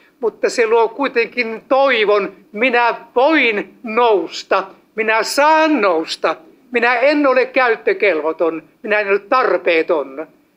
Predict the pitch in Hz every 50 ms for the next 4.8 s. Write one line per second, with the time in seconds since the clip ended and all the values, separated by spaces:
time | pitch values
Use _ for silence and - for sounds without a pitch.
0 | _ _ _ 294 294 262 262 269 262 254 233 - 262 240 233 196 - - _ _
1 | _ _ - 294 247 226 - 233 214 208 202 208 202 - _ - 254 233 - 220
2 | 208 196 202 - 233 208 240 214 - - - 226 196 196 - - - _ - -
3 | 302 294 294 269 233 220 196 196 190 185 185 180 180 - - - 226 214 208 190
4 | 190 196 190 - - 220 208 190 170 160 156 156 151 147 143 -